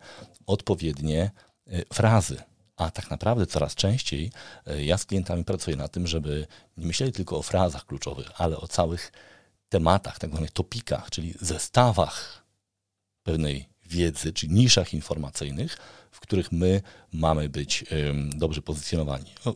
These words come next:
żeby wyjaśnić tą różnicę, podam wam taki przykład. No, y, frazą, na którą ja się na przykład, y, ch-, mógłbym pozycjonować, jest automatyzacja marketingu. Ale oczywiście wokół tej automatyzacji marketingu jest cała masa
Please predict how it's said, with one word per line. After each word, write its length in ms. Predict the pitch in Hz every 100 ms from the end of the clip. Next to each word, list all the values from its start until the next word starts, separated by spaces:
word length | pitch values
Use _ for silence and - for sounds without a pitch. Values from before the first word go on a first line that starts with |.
| -
żeby 200 | 117 104 101 - -
wyjaśnić 540 | - 95 104 113 - 107
tą 120 | 98
różnicę, 260 | 98 107
podam 240 | 101 92 85
wam 100 | 82
taki 200 | 73 80
przykład. 340 | - - 78 -
No, 100 | - - - - -
y, 440 | 82 73 71 67 - - _ _ _ _ _ _ _ -
frazą, 420 | 104 143 110 82
na 140 | 76
którą 220 | - 92
ja 160 | 87 101
się 120 | -
na 60 | 71
przykład, 240 | - -
y, 140 | 71 69
ch-, 180 | - 98 78
mógłbym 340 | 80 80 82
pozycjonować, 720 | 85 78 - 73 73 98 185 - - - _
jest 340 | 92 131 - - _ _ -
automatyzacja 600 | 120 117 104 95 87 -
marketingu. 460 | 78 80 71 - - - _ _ _ _ _ _ _ _ _ - - -
Ale 460 | 117 120 71 107 156 -
oczywiście 640 | - 82 127 - - 62 - -
wokół 220 | 104 -
tej 120 | - 87
automatyzacji 560 | 78 82 - 90 -
marketingu 520 | 90 82 - 76 69
jest 180 | 92 -
cała 240 | - - 101
masa 380 | - - 98